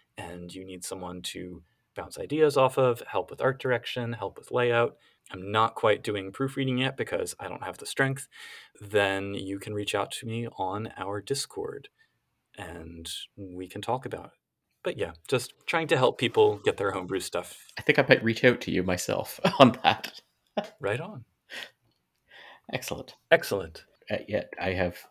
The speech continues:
Speaker 2: many partially started projects. <laughs> So,
Speaker 1: Story
Speaker 2: and nothing completed, so.
Speaker 1: story of my life.
Speaker 2: Yes.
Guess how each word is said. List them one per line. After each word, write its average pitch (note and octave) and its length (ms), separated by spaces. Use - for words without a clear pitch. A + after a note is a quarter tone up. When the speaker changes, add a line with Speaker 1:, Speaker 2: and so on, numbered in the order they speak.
Speaker 2:
many A#2 540
partially A2 460
started F2+ 460
projects. - 680
<laughs> - 80
So, - 240
Speaker 1:
Story G#2 260
Speaker 2:
and G#2+ 140
nothing G#2 300
completed, - 520
so. - 180
Speaker 1:
story A#2+ 200
of A#2+ 100
my A#2+ 100
life. F2 420
Speaker 2:
Yes. - 440